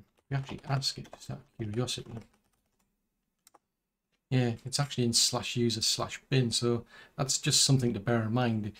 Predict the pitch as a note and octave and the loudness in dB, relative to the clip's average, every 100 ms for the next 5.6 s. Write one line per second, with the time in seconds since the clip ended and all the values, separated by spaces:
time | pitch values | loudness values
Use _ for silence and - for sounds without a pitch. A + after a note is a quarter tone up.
0 | - - B2 - B2 - A2+ A#2+ A#2+ A#2 | -16 -6 -4 -2 -2 -2 -2 -2 -2 -2
1 | A#2+ G2+ _ _ _ A#2+ C3+ A#2 A#2 - | -4 -8 _ _ _ 4 6 6 2 -4
2 | - A#2 A2 - _ _ _ - A2+ A2+ | -2 -2 -2 -8 _ _ _ -8 -4 -4
3 | A2 G2+ _ _ _ - - - B2+ A#2+ | -6 -8 _ _ _ -2 0 4 4 2
4 | A2+ A2+ G#2 _ _ _ _ - A#2+ - | 0 -4 -8 _ _ _ _ -2 0 0
5 | A#2+ - A#2+ A2 - | -4 0 0 0 -4